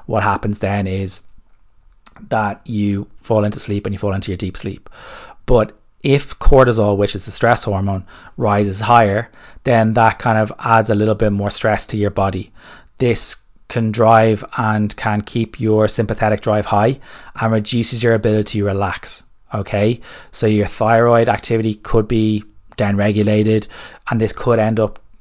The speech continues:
d-, uh, downregula-, downregulating or impacting on your menstrual cycle. And what can happen with stress is that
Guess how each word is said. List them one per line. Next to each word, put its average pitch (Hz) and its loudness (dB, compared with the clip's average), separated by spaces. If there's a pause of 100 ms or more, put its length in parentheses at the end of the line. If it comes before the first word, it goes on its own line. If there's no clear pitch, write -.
(100)
d-, 113 -4
uh, 107 -2
downregula-, 107 -2
downregulating 107 0
or 110 -6
impacting 107 -4
on 104 -2
your 101 -2
menstrual 101 -4
cycle. 104 -6 (460)
And 110 -2 (220)
what 113 -4 (100)
can - -12
happen - 0
with 107 -2
stress 98 -4
is 101 -4 (380)
that 98 -4